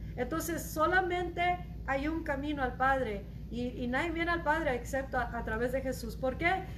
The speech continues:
Porque Dios dijo, "Esto es lo que voy a mandar a la tierra, y esto es lo que voy a hacer", Y el que pone su fe en esto, o sea, el sacrificio, en el Hijo de Dios y en esa sangre, entonces sin ponerle nada más,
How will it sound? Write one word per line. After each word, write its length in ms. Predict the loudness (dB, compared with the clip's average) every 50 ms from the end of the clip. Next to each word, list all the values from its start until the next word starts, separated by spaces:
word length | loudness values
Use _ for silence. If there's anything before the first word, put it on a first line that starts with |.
| -8 -2 2
Porque 340 | 2 2 4 4 2 2 4
Dios 320 | 4 4 4 4 4 4
dijo, 460 | 0 -2 -2 0 0 0 0 0 0 2
"Esto 380 | 4 6 6 4 2 0 0
es 60 | 0
lo 100 | 0 0
que 80 | 0 0
voy 160 | 2 2 2
a 40 | 2
mandar 300 | 0 0 0 0 2 2
a 60 | 2
la 220 | 2 2 0 0 0
tierra, 540 | 2 4 4 4 4 4 2 0 0 -4 -8 -10 -10 -10 -10 -10 -10 -6 -4
y 120 | 0 6 6
esto 360 | 8 8 6 4 2 0 0
es 120 | 2 2 2
lo 160 | 2 0 2
que 60 | 2
voy 180 | 4 6 6 6
a 60 | 6
hacer", 500 | 4 2 0 0 0 0 0 -4 -6 -10 -10 -12 -12 -10 -8 -2 2
Y 80 | 4
el 140 | 4 4 4
que 120 | 0 0
pone 360 | 0 2 0 0 2 2 0 -2
su 180 | -2 -4 -4 0
fe 160 | 2 4 6 6 4 2 2 0 0
en 80 | 2
esto, 580 | 2 2 2 2 0 -2 -4 -2 -2 -2 -2 -2 -4
o 100 | -6 -2
sea, 160 | 2 2 2
el 80 | 2 2
sacrificio, 760 | -2 -4 -4 -4 -6 -6 -6 -6 -6 -6 -4 -4 -4 -4 -4 -8 -10 -10 -6 -2
en 160 | 0 0 0
el 120 | 0 0 -2
Hijo 220 | -2 -2 -2 2
de 160 | 4 4 4
Dios 400 | 4 4 4 4 4 2 0 -2 -4
y 140 | -2 0
en 160 | 0 0 2 0
esa 320 | 0 0 0 0 -2 -2
sangre, 720 | 0 2 2 2 2 2 0 0 0 0 0 -2 -4 -6 -8 -8 -8 -4 0
entonces 540 | 2 2 4 4 4 4 4 4 2 -2 -2
sin 300 | 0 -2 0 0 -2 -2
ponerle 600 | 0 2 2 4 6 6 6 6 6 0 -2 0
nada 340 | 0 2 2 4 6 6 6
más, 500 | 6 4 2 2 0 0 -4 -6 -10 -10